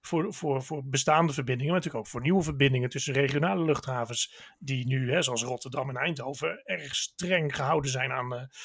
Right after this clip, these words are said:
aan bestaande geluidsregels. Dus ja, ik, eh, ik, ik vind het niet alleen een mooi vliegtuig, maar ik zie er ook wel potentie in, eh,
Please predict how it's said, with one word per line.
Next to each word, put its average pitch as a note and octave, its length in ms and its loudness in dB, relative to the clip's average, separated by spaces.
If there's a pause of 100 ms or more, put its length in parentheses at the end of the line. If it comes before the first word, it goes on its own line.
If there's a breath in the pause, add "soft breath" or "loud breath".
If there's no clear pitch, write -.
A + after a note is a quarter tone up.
(200 loud breath)
aan G3 160 0
bestaande F3+ 380 4
geluidsregels. E3 1120 0
Dus G#3+ 140 -2
ja, A#3+ 120 2
ik, E3 200 2
eh, A3+ 60 4
ik, F#3+ 320 -4
ik F#3+ 120 -16
vind B3+ 120 0
het F#3 100 0
niet G#3+ 120 0
alleen G3 160 4
een F3 60 4
mooi F3 180 4
vliegtuig, A3+ 440 -4
maar G3+ 120 0
ik C#3 60 -4
zie D3+ 140 2
er B2+ 80 2
ook A#2+ 100 0
wel B2 140 4
potentie D3+ 560 2
in, D3 220 6
eh, A#2+ 260 2